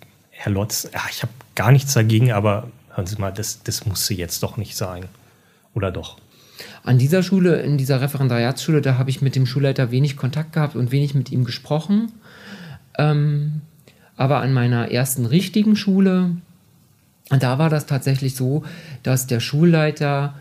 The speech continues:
Speaker 2: der war mit dieser Situation total überfordert. Ich glaube, er hat sich darüber vorher überhaupt keine Gedanken gemacht, dass es also,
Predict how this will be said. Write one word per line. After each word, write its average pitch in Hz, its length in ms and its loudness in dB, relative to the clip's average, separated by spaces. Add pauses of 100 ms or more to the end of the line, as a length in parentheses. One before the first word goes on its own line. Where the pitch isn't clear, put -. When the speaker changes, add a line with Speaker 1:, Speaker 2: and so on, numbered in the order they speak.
(480)
Speaker 2:
der 120 160 2
war 117 140 2
mit 131 220 4
dieser 131 240 4
Situation 127 640 2
total 123 340 0
überfordert. 127 560 0
Ich 113 160 -8
glaube, 131 300 2
er 127 160 0
hat 131 120 -2
sich - 120 -4
darüber 131 340 2
vorher 135 320 2
überhaupt 131 460 0
keine 180 240 2
Gedanken 143 420 0
gemacht, 175 560 0
dass 127 200 -2
es 123 120 -6
also, 123 480 -2